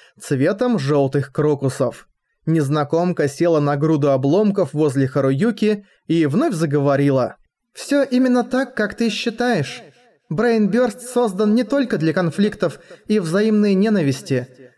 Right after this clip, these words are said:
В нем можно находить и обретать новые узы». «Кто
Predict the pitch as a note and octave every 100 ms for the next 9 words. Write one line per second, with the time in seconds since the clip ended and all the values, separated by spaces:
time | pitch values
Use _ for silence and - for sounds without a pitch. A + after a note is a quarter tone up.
0 | _ D#3+ G#3+ A#3 A3 B3+ C#4 G3 F3 E3+
1 | G3 F#3 G3+ - F3 E3+ F#3+ G3+ F#3+ F#3+
2 | G#3+ F#3+ E3+ E3+ G3+ G3 C#3+ C#3 A2 -
3 | C3 _ _ _ _ - - _ G#3+ G3+
4 | G3